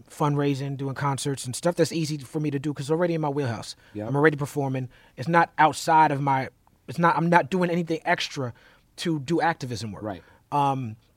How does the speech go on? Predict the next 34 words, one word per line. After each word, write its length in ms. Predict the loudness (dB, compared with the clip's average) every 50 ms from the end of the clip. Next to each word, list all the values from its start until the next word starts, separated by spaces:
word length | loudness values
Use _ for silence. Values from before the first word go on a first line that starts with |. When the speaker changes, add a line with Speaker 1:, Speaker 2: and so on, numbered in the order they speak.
| 0
Speaker 1:
and 100 | 2 4
I'm 60 | 6 6
getting 220 | 8 6 8 8
a 40 | 6
lot 120 | 6 6
of 60 | 6
props 240 | 6 4 4 4 4 -2
for 160 | -8 -10 -10
it, 100 | -12 _ _ _ _ -14 -12
Speaker 2:
Mm-hmm. 160 | -10 -8 -4
Speaker 1:
you 100 | -2 2
know, 160 | 2 2 2
throughout 240 | 4 4 4 4 6
my 100 | 4 2
career. 240 | 2 2 4 4 4
It's 80 | 4
part 240 | 6 6 6 6 6
of 60 | 4
my 80 | 4 2
legacy, 500 | 2 2 0 -2 -4 -6 -6 -10 -16 -18 _ -14
Speaker 2:
Mm-hmm. 280 | -14 -12 -10 -10 -8 -4
Speaker 1:
right? 260 | -2 -2 -2 -2 -2 -4
And, 160 | -6 -6 -4
um, 240 | -4 -4 -4 -6 -10 _ _ _ _ _ _ _ _ _ _ 4
I, 240 | 6 6 6 6 2 -2 _ -6
but 280 | 0 2 2 2 2
doing 240 | 0 -2 0 0 0
Prisoner 380 | 0 0 0 0 2 0 -2 -2
Conscious, 420 | -2 -4 -4 -4 -4 -6 -8 -8 -6
I 80 | -4
knew 280 | -4 -4 -2 -4 -2 -2
that 220 | 0 0 0 -2 -4 -10 -20 -20 -8 0 2
I, 80 | 2 4
I, 140 | 4 2